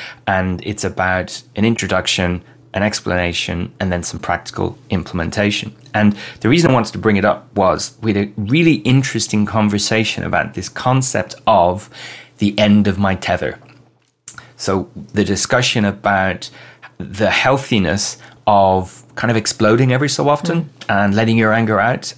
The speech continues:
Speaker 1: and, you know, "Well, when I'm at the end of my tether, that's as much as I can take. And then I just have to dot, dot, dot."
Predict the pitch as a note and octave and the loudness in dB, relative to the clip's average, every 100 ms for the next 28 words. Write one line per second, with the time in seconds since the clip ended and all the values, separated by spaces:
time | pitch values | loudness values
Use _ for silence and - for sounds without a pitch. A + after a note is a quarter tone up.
0 | - G#2+ G#2 G2 G2 - - A#2 A2+ G2+ | -2 2 2 2 0 -6 -10 0 0 0
1 | - D#3 D#3 C#3+ D3+ E3+ D#3 B2+ B2 A#2+ | 0 2 4 4 4 2 2 2 0 0
2 | G#2+ G#2 F#2+ B2+ G#2+ F#2+ B2+ B2+ C3 A#2+ | 0 0 0 0 0 2 0 0 -2 -2
3 | A#2 A2+ G#2 G#2 F#2+ F#2 F#2 - - G#2+ | -2 0 -2 -2 -4 -4 -4 -4 -2 2
4 | G#2 A#2+ B2+ B2+ A#2 G#2+ G#2 G#2 F#2+ - | 4 4 2 2 2 2 2 0 -2 -2
5 | G2 - - F#2 - - A1+ - A#1 - | -4 -4 -2 -2 -2 -2 -2 -2 -6 -4
6 | - - | -8 -10